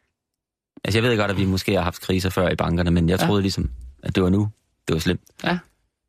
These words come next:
Speaker 1: Men det er åbenbart noget, der kører op og ned, eller hvad?
Speaker 2: Jamen, det er rigtigt. Og der har været masser af kriser. Øh,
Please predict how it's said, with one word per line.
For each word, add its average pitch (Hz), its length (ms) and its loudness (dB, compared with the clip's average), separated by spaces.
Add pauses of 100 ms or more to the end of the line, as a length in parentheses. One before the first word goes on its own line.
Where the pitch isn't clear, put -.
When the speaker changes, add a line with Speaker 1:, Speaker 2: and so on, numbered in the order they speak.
(440)
Speaker 1:
Men 87 120 0
det 107 80 2
er 107 40 4
åbenbart 98 260 0
noget, 98 120 0
der 101 60 -2
kører 101 200 0
op 95 100 -2
og 98 60 0
ned, 98 120 2
eller 90 100 2
hvad? 95 100 -2 (480)
Speaker 2:
Jamen, 254 180 0
det 247 100 2
er - 60 0
rigtigt. 127 340 -6 (200)
Og - 100 -4
der 160 60 0
har 147 60 0
været 127 140 2
masser 135 220 -2
af - 40 -8
kriser. 147 340 -2 (580)
Øh, 104 400 2